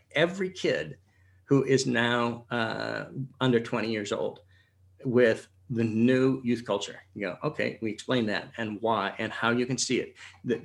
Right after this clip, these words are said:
simple answer to it is the s-, the, um, ubiquity of the tablet, the, the, the, uh, smartphone, they have become screenagers. They spend their entire time, not entire time, but a lot of their time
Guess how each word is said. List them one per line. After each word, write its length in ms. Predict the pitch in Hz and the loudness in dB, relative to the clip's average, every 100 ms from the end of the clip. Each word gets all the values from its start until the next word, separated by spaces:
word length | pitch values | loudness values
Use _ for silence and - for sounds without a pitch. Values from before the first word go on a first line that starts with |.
| - | -10
simple 400 | - - 196 127 | -4 4 4 6
answer 240 | 127 139 - | 4 4 2
to 180 | - 110 | 4 4
it 140 | 110 | 4
is 300 | 113 107 - - - _ _ - | 2 0 -4 -12 -20 _ _ -4
the 80 | |
s-, 220 | - - - | -2 -2 -4
the, 480 | 123 117 117 107 101 | -4 2 2 4 0
um, 440 | 107 107 117 - - 113 | -2 -4 -8 -10 -10 -6
ubiquity 720 | 110 151 147 - 127 117 - | 2 4 4 0 0 0 0
of 400 | 113 110 107 - | 0 0 -2 -8
the 60 | |
tablet, 500 | - 123 117 117 104 - 139 | 0 2 4 2 -2 -8 -4
the, 420 | 113 104 101 104 110 | 0 0 -2 -4 -2
the, 340 | 107 104 104 | 0 0 -4
the, 440 | 107 104 98 98 90 | -6 -6 -4 -6 -6
uh, 160 | 98 | -6
smartphone, 600 | 95 - 131 120 - 90 - _ _ | -6 -2 0 0 -2 -10 -12 _ _
they 180 | 123 127 | 4 6
have 200 | 131 120 | 4 2
become 460 | 127 117 110 107 | 0 0 0 -2
screenagers. 680 | 107 - 131 120 104 87 - - _ | -4 -2 2 2 0 -2 -6 -10 _
They 100 | 117 | -2
spend 300 | 117 120 113 | 0 0 4
their 120 | 113 | 4
entire 680 | 113 127 117 127 120 123 123 | 4 0 0 2 6 6 4
time, 440 | - 117 113 113 117 | -4 -2 0 -2 -4
not 180 | 156 165 | -4 -4
entire 300 | - 90 92 | -6 -6 -6
time, 220 | 101 107 | -8 -6
but 60 | 143 | -4
a 40 | |
lot 260 | 120 135 160 | 0 2 2
of 60 | |
their 120 | 156 | 2
time 300 | 135 120 104 | -2 -2 -4